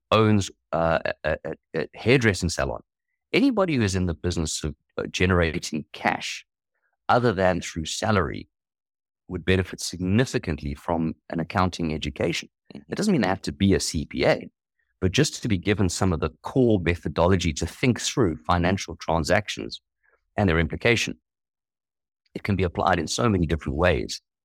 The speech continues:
Speaker 1: And so how do so many people go into business, including most entrepreneurs, without what is probably the most powerful skill set available? And it's accessible. And so what does accounting do? If we did the sales pitch on that, what's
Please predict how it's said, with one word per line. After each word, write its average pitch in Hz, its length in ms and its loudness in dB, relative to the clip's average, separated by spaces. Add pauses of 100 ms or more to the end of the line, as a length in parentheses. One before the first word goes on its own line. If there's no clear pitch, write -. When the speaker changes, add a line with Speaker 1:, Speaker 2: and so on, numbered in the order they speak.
(380)
Speaker 1:
And 92 140 -2
so 95 120 0
how 113 220 4
do 139 320 -2 (120)
so 131 260 2
many 107 220 2
people - 280 -8
go 85 140 0
into 85 180 -2
business, 80 320 -2
including 180 400 -2
most 95 280 0
entrepreneurs, 85 840 -2 (440)
without 95 500 0 (260)
what 98 220 2
is - 160 -6
probably 143 340 2
the 90 80 0
most 90 300 0
powerful 107 420 2
skill 92 300 0
set 85 360 -4
available? 82 640 0 (840)
And 104 160 2
it's - 180 -8 (100)
accessible. - 760 -6 (440)
And 87 100 0
so 104 140 0
what 101 140 4
does 110 140 -2
accounting 87 480 -2
do? 131 200 2
If 104 160 -4
we 78 60 -2
did 80 180 -4
the 76 80 -4
sales 85 380 0
pitch - 240 -8
on 80 60 -6
that, 73 120 -2
what's 92 180 -4